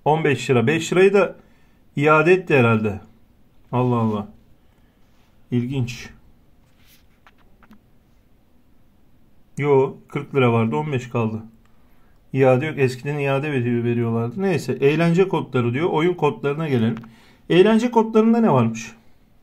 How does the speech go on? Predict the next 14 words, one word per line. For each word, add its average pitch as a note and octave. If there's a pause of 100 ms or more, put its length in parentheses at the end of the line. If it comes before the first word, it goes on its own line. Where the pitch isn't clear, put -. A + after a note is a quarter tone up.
(3000)
Çok A#2+
pahalı A2+
onlar A#2+
ya. - (1120)
Exen D3
on E3
beşi D3
alayım. D3
Ha. B2 (3000)
Spotify. D3 (960)
O A#2+
iki A2+
yüz B2
lira. A2